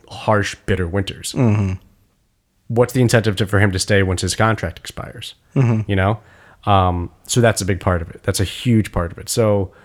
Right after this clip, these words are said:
Speaker 1: Seattle, I mean, they're gonna get actual winters. So I don't know what Seattle's gonna sell for players.
Speaker 2: I mean, Seattle's pretty dope.
Speaker 1: It is pretty dope, but you never know. Some players, like, you would think a lot of players like Phoenix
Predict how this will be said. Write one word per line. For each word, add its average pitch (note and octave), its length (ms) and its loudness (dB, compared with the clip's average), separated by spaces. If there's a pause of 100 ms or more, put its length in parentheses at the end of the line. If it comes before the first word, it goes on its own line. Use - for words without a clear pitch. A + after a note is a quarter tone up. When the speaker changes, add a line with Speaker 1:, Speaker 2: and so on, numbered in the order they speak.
(560)
Speaker 1:
Seattle, A2 580 0
I A2 80 -2
mean, G2 180 -2
they're G2 140 0
gonna F#2+ 180 -2
get F#2+ 140 -2
actual F2 340 -6
winters. B2+ 480 -4 (100)
So A2+ 180 2
I G#2+ 100 6
don't B2 120 2
know A2+ 100 6
what G2+ 220 -2
Seattle's G#2 360 0
gonna F#2+ 180 -2
sell A2+ 440 0 (460)
for - 180 -2
players. A2 600 0 (140)
Speaker 2:
I - 40 2
mean, A2+ 120 2
Seattle's D3+ 340 0
pretty F2+ 220 -4
dope. G#2 320 -8 (540)
Speaker 1:
It G3 100 2
is F#4+ 120 0
pretty E3+ 220 -2
dope, A#2+ 280 0
but E3+ 240 0
you F#3 140 -4
never G#3+ 240 0
know. F3+ 240 0
Some D3+ 260 0
players, E3 640 -2 (560)
like, C#3 320 -2
you D3+ 220 0
would D#3+ 80 0
think E3 160 2
a - 20 2
lot C#3+ 180 2
of C3+ 60 -2
players C3+ 320 2
like A#2+ 140 -2
Phoenix E3 500 -2